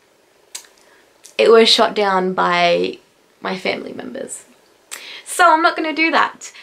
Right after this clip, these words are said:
And when we can leave the house, I'm gonna go on an adventure to drop these off into the little libraries that do exist in my city that I never knew about because I never honestly searched.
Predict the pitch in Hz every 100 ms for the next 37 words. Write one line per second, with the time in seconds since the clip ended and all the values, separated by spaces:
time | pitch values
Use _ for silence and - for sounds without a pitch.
0 | - - 220 220 269 320 311 294 330 339
1 | 269 233 202 202 185 180 214 254 - -
2 | - _ _ _ _ _ _ _ - -
3 | 220 220 220 240 277 311 311 302 294 269
4 | 226 247 247 - 214 190 190 - - -
5 | - - 269 208 269 247 269 262 254 220
6 | 220 - - 226 226 - 240 226 240 269
7 | 311 294 247 240 233 226 226 226 214 247
8 | 262 240 214 196 202 196 196 262 262 226
9 | 208 202 202 190 190 196 226 202 190 175
10 | 175 185 175 180 175 175 170 - - _
11 | _ _ _ _ _ _ _ _ - 196
12 | 196 185 185 180 175 180 - 247 _ _
13 | - 180 185 185 175 - - 214 -